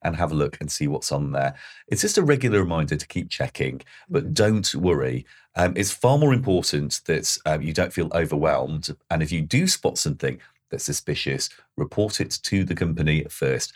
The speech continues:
Speaker 1: So if you've been directly defrauded, then contact that company and report it.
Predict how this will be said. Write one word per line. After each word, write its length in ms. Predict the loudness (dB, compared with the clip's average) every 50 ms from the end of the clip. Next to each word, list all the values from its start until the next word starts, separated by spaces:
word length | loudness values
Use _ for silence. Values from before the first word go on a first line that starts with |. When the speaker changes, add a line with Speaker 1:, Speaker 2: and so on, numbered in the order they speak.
| -16 -16 -6
Speaker 1:
So 140 | -2 -2 0
if 100 | 0 0
you've 120 | 0 0
been 120 | 0 0
directly 540 | 2 2 2 2 4 2 2 2 2 0 -2
defrauded, 680 | -2 -2 -4 -2 -2 -2 -2 -2 -2 -4 -6 -6 -8 -10 -14 _ _ -20 -20 -20 -12 _ -4
then 120 | -4 -2
contact 380 | -2 -2 -2 -2 -2 -2 -2 -2
that 160 | -4 -6 -4
company 340 | -4 -4 -4 -2 0 0 0
and 80 | 0 0
report 420 | -2 -2 0 0 0 2 2 0
it. 240 | 0 0 -2 -4 -6